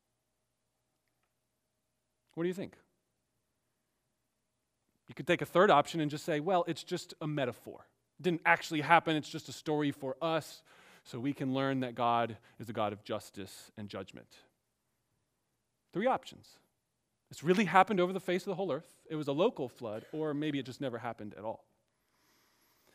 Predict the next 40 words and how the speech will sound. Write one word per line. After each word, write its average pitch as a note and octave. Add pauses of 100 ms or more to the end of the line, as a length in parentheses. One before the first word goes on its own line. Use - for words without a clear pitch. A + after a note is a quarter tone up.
(1300)
I E3+
did E3+ (120)
hear G3+
from G3
some F#3
geologists E3+
this F#3+
week, F#3+
but D#3
I E3+ (300)
think G#3
that's G3+
probably G3
not F#3
gonna F3+
help F3+
us G3
so G3+
much. G3+
I've D#3+
heard D#3+
some F3
Christian G3+
geologists, F3
conservative F#3+
Christian G3
geologists, E3+
say, D3 (420)
"Well, A#2+
we D#3
can D#3+
tell E3+ (800)
by G2+
looking D3
at C#3+
things D#3+
like F3
the -
Grand F3
Canyon. F#3+